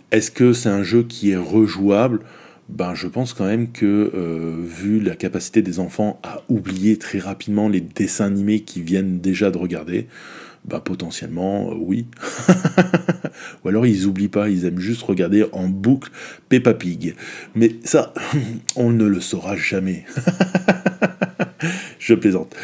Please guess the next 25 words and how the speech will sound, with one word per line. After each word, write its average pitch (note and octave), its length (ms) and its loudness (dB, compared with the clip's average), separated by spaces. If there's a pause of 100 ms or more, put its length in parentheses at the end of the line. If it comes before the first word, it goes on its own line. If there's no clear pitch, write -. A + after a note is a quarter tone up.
(380)
Euh, A#2+ 420 8
voilà, G#2+ 440 6
donc A2 180 2
ça D#3+ 80 4
c'était, C#3+ 400 2
euh, G#2 160 6
pour A2+ 220 0
les A2+ 200 6
enfants. C3 560 0 (140)
Euh, F#2+ 200 -2
c'est F2+ 240 -4
possible G2 300 -4
que G#2 100 0
j'en G2 180 0
ai G2 60 2
oublié G2 360 0
un G#2+ 200 2 (340)
et G2+ 120 -2
qu'il - 180 -4
apparaisse F#2 360 -2
plus - 160 -10
tard, B2+ 320 2 (360)
mais, F#2+ 300 0
euh, F2+ 100 2
bon, D#2+ 220 -8